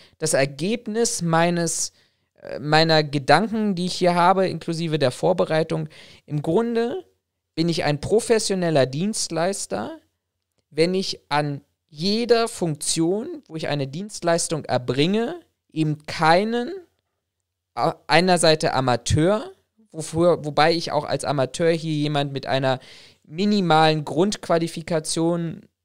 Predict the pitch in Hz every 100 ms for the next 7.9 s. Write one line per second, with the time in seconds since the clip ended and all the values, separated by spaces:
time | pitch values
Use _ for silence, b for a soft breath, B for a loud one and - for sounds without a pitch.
0 | _ 143 147 180 175 156 147 139 151 147
1 | 147 147 127 - 135 143 160 160 131 120
2 | - 127 123 123 127 165 - 160 156 151
3 | 143 135 156 170 160 - 143 139 b b
4 | - 147 - 185 190 - - 202 196 180
5 | 127 165 175 190 - 170 185 196 b b
6 | b - 147 139 139 120 131 180 240 247
7 | - 196 175 156 - 160 175 202